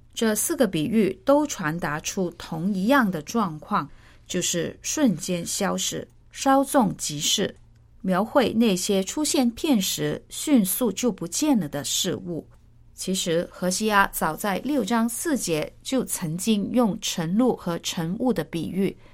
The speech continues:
来形容以色列的良善是虚浮的。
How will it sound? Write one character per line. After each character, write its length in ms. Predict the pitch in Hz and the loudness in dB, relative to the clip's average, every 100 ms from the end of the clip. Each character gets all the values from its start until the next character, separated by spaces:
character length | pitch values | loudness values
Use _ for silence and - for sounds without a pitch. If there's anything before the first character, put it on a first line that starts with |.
| - - | -20 -4
来 220 | 175 175 | 0 0
形 300 | 185 170 170 | 0 -2 0
容 260 | 180 160 - | 0 0 -4
以 120 | 175 | -6
色 220 | 160 254 233 | -2 2 4
列 180 | 247 | 4
的 160 | 190 165 | 2 0
良 300 | 156 143 160 | -4 -6 -6
善 280 | - 220 147 | 0 0 0
是 260 | - 165 - | -6 -8 -8
虚 300 | - 214 214 | -4 -4 -4
浮 260 | - 135 | -6 -6
的。 180 | 165 | -6